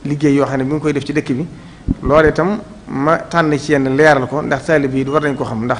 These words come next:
sëriñ Abdou Ahad Mbacké kat dafa am lu mu waxoon, dafa waxoon ne,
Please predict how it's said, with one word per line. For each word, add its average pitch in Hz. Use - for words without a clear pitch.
sëriñ 143
Abdou 135
Ahad 120
Mbacké 120
kat 147
dafa 139
am 160
lu 147
mu 135
waxoon, 131
dafa 147
waxoon 156
ne, 107